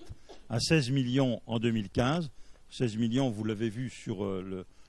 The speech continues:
la diapo précédente, avec, euh, les annonces, assertions, logiciels, qui sont, euh, quasiment stables.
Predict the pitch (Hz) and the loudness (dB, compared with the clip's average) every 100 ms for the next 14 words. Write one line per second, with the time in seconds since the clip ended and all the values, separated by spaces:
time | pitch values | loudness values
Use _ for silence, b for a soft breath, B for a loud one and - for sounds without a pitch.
0 | - 117 110 120 127 113 117 - 113 117 | -6 -2 0 2 2 0 -2 -4 -2 0
1 | 139 170 - - b b b b - 123 | 0 -2 -6 -18 b b b b -2 2
2 | 127 135 - 123 117 110 117 113 98 120 | 4 2 0 0 0 2 0 0 0 0
3 | 117 120 127 123 120 110 127 - - 123 | 0 0 0 -2 -2 -2 -4 -6 -4 -2
4 | 117 117 117 120 107 92 104 - 120 131 | -2 -2 -2 -2 -4 -6 -8 0 2 4
5 | 139 - b b b - 113 - 120 110 | 0 -6 b b b -8 -4 0 2 2
6 | 104 95 113 95 107 107 95 - 127 135 | 2 0 -2 0 -2 -2 -4 4 8 8
7 | 143 147 | 8 6